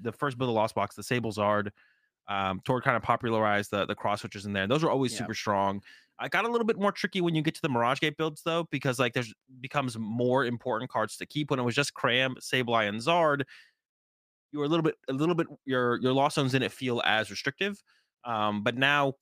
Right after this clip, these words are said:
Speaker 1: it's a little bit harder to play Cross Switcher or something like this, but the two Cross Switchers definitely interesting. It's a very powerful combo to play alongside in a Lost Box deck. I think it's, like, biggest play that I could think of would be, like,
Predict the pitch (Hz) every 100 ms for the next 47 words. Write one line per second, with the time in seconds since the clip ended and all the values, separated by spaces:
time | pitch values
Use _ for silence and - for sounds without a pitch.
0 | _ _ _ _ _ 123 147 143 143 127
1 | 113 123 - 120 113 113 113 107 104 113
2 | 131 208 226 220 185 175 160 139 139 -
3 | 95 - 113 156 147 160 165 160 - 151
4 | 156 139 131 131 131 135 139 143 - 131
5 | 131 143 147 151 - 165 - 160 165 151
6 | 104 101 120 127 - 127 123 104 110 139
7 | 143 135 147 123 113 107 104